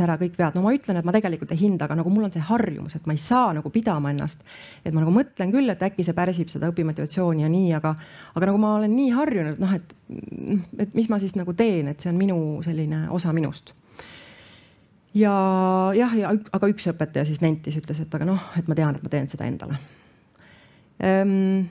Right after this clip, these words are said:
ja stiilivigadest tõesti huvitav, eks, et, äh, nii stiili kui siis sidusus, nagu seda peetakse olulisemaks või et isegi, et, äh, see struktuur on nagu kõige olulisem,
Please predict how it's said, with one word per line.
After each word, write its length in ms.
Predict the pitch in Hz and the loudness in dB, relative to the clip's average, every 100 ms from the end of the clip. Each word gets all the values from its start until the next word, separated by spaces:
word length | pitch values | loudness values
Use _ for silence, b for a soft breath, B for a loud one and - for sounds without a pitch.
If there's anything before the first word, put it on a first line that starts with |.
| - - | -8 -10
ja 80 | 170 | 0
stiilivigadest 680 | 285 285 226 208 180 175 - | 2 2 0 -2 -4 -6 -2
tõesti 300 | 202 185 190 | -2 0 0
huvitav, 340 | 185 175 156 | 0 -2 -4
eks, 220 | 151 156 165 | -4 -6 -12
et, 220 | - - | -6 -2
äh, 140 | 147 147 | -2 0
nii 140 | 175 | -2
stiili 360 | 170 220 202 151 | 2 4 4 0
kui 220 | - 151 143 | -2 -2 -2
siis 160 | 147 147 | -6 0
sidusus, 460 | 220 190 156 160 - 160 | 0 0 -4 -8 -12 -10
nagu 180 | 143 | -4
seda 220 | 156 165 151 | -2 -2 -2
peetakse 320 | 156 156 175 | -4 -6 -2
olulisemaks 560 | 226 285 285 254 254 - | 0 0 0 -4 -4 -4
või 160 | 160 147 | -2 -2
et 140 | 147 | -4
isegi, 340 | 156 151 151 147 | -2 -2 -2 -6
et, 180 | - - | -6 -10
äh, 140 | 92 | -6
see 140 | 156 | -8
struktuur 560 | 156 208 - 254 202 143 | -4 -4 2 2 2 0
on 80 | 143 | -4
nagu 80 | - 190 | 0 2
kõige 160 | 233 | 4
olulisem, 460 | 285 277 269 269 | 2 0 -2 -2